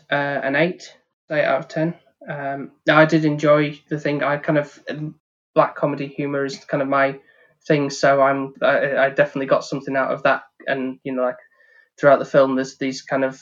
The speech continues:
these moments where it's kind of like, yeah, that's, that's just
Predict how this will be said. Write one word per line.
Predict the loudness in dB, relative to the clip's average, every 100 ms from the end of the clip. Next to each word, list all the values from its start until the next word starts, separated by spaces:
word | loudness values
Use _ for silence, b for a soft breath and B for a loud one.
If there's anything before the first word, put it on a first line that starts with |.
| _
these | -12 -4
moments | 4 4 4 -4 -2
where | -2
it's | -2
kind | -4 -2
of | 2
like, | 2 2 6
yeah, | 6
that's, | 6 4 0 -10
that's | -10 -10 -12
just | -10 -12 -16